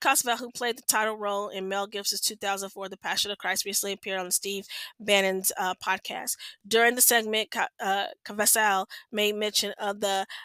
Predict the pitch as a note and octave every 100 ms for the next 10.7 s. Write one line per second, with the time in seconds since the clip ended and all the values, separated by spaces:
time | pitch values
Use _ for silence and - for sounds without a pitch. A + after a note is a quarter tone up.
0 | - - G#3 G#3+ _ _ _ _ _ -
1 | G#3+ A#3 A3+ G#3+ G3+ - A3+ G3+ G3 F#3+
2 | G3 A3+ A3 G3+ G3 G3 F#3+ F#3 - A3+
3 | G3+ G3 F#3+ G3 - - _ G3+ B3+ B3
4 | A3 G#3 G3+ - G3 G3 _ _ - -
5 | G3+ G3+ G#3 A3 A3 G#3+ G#3 G3+ - A3
6 | G#3+ G3+ G3+ A3 G#3 G3+ G#3+ G3 G3 -
7 | G3+ G3 F#3+ F#3+ F#3+ - - - - -
8 | G3 F#3+ F#3+ G#3+ - - G#3+ B3 B3 -
9 | G#3 F#3+ - - - G3 G#3 G#3 F3 -
10 | G3+ F#3+ F#3+ F#3+ F#3+ - F3